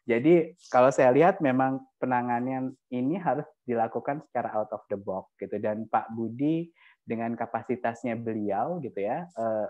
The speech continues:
beliau bisa networking ke banyak company, private company, mungkin juga karena latar belakangnya beliau, eh, dan itu bisa dilakukan gitu. Jadi, eh, menurut kami itu hal yang baik gitu. Eh, Unilever, Unilever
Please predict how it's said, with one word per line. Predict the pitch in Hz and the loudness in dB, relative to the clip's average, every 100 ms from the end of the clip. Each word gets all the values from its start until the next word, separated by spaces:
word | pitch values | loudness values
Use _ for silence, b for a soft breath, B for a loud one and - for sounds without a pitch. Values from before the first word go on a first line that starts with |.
| - | -8
beliau | 117 120 123 | -4 -2 0
bisa | 120 120 | -2 -2
networking | 113 107 113 107 - 113 | -4 -4 -4 -6 -8 -8
ke | 113 | -6
banyak | 107 104 110 107 | -4 -4 -4 -6
company, | 110 107 110 110 120 196 | -6 -6 -8 -8 -8 -8
private | 110 110 110 - | -8 -8 -8 -10
company, | 104 104 107 127 | -12 -10 -8 -6
mungkin | 120 123 113 | -6 -6 -6
juga | 107 107 | -8 -8
karena | 104 104 | -6 -6
latar | 101 107 | -8 -8
belakangnya | 107 104 95 104 104 | -8 -10 -8 -8 -8
beliau, | 104 101 101 139 202 B B B B _ _ | -8 -6 -2 -2 -2 B B B B _ _
eh, | 120 120 | 0 2
dan | 117 123 | 2 2
itu | 123 | 0
bisa | 180 143 | 2 2
dilakukan | 120 104 104 131 - 113 110 101 | 2 0 0 -4 -2 -4 -4 -8
gitu. | 90 92 | -8 -4
Jadi, | 113 147 170 175 b _ _ - | 0 2 2 -2 b _ _ -2
eh, | 120 120 117 | 2 2 2
menurut | 127 127 131 131 - | 0 0 2 0 -2
kami | - 117 120 185 175 | -2 0 0 -2 -4
itu | 175 180 | -6 0
hal | 147 | 0
yang | 127 117 | 0 0
baik | 107 110 139 - | 0 0 0 -6
gitu. | 101 95 - - | -10 -10 -12 -6
Eh, | 107 107 107 101 - | -2 0 -2 -4 -6
Unilever, | 120 117 123 - 165 165 165 | -4 -2 -4 2 2 2 0
Unilever | 123 120 117 120 - | -2 0 0 0 0